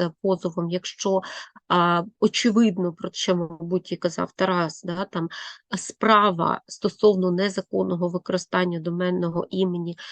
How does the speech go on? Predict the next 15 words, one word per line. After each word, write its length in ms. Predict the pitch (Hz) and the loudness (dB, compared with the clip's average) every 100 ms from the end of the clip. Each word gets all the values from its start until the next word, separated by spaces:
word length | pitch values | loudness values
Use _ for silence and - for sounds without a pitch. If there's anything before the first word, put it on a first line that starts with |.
| - - | -18 -6
е, 220 | 185 175 - | -2 -2 -4
є 300 | 190 180 208 | -6 2 2
такою, 540 | 202 185 - 208 196 175 | 2 -6 -2 2 4 4
яка 360 | 180 180 190 | 0 -2 -2
відносить-, 640 | 180 175 185 190 - 175 - | -2 -4 -4 -4 -6 -12 -6
яка 280 | 190 185 185 | -4 -2 0
не 240 | 185 214 | 2 2
відноситься 640 | 190 175 185 180 - - 175 | 2 0 0 -2 -6 -6 -6
до 120 | - | -6
категорії 680 | - 185 175 170 180 175 165 | -6 -4 -4 -4 -4 -2 -4
справ, 360 | - 180 170 | -4 -4 -4
які 240 | 175 - 175 | -6 -4 -4
розглядаються 880 | 165 175 170 185 175 175 170 - | -4 -6 -2 -2 -2 -4 -8 -8
саме 380 | 165 190 175 175 | -6 -2 0 -2
с-, 200 | 170 - | -8 -10